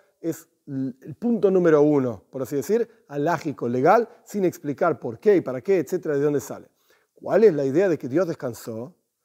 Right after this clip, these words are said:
Más allá de la simple idea de enseñarnos al, a los judíos a descansar, un poco más profundo. Cuando una persona habla,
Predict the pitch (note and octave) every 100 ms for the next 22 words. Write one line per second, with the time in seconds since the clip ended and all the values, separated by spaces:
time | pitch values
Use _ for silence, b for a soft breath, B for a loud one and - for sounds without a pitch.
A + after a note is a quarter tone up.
0 | _ - C3+ C#3+ C3 - D#3+ C#3+ G2+ _
1 | - B2 B2 A#2 _ _ - E3 E3+ C3
2 | C3 B2+ F#3+ F3+ C3 - b E3+ D#3 C3
3 | D3 D3+ F#3 F#3+ E3 C#3+ C3+ - C3 B2
4 | C#3+ F3+ F3 - b b D3 D3+ D3+ D3
5 | - A#2+ B2+ D#3+ b b D3 F#3 F#3+ G3+
6 | F#3 - F3+ F3+ E3+ A#2+ E2+ - _ _
7 | _ b b - B2+ E3+ D3+ C#3+ D#3+ D3
8 | D3 G3+ E3 C#3 C#3 F3 -